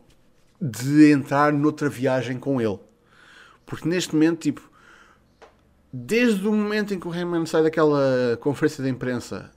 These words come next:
até ao ti-, ao momento em que ele ganha o título, aquilo foi uma viagem, foi tipo uma verdadeira storyline, tipo,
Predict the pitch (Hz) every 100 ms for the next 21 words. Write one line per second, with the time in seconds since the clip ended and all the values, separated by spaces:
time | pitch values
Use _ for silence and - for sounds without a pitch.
0 | _ 117 - 139 135 131 135 - 127 120
1 | 120 131 127 127 120 120 110 101 151 -
2 | 92 - _ - _ _ _ - - 233
3 | 247 254 165 175 123 113 113 151 151 156
4 | 156 127 117 165 147 139 139 131 110 -
5 | _ _ _ - - - 156 151 135 131
6 | 131 127 127 123